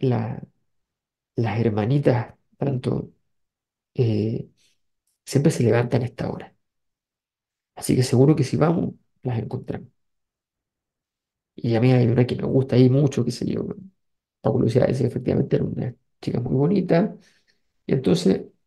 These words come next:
parten a ver si hay luz en la casa y si se puede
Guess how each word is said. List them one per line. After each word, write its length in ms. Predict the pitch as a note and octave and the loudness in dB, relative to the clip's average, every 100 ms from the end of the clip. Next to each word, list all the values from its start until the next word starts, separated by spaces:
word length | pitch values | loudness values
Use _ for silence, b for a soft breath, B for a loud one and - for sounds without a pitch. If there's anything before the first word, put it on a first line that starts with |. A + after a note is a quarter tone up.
| _ - | _ -2
parten 320 | C#3 - D3 | 0 4 4
a 60 | |
ver 120 | B2+ B2+ | 4 4
si 380 | - B2+ - - | 2 2 2 0
hay 160 | B2+ | 4
luz 260 | B2+ C#3 A#2+ | 6 6 4
en 80 | A#2+ | 2
la 120 | - | 0
casa 360 | - G2+ - - | -4 -4 -4 -4
y 160 | - | -4
si 160 | - C#3 | -4 -4
se 140 | D3+ | -2
puede 560 | - C3+ C3 - - | 2 4 4 2 -2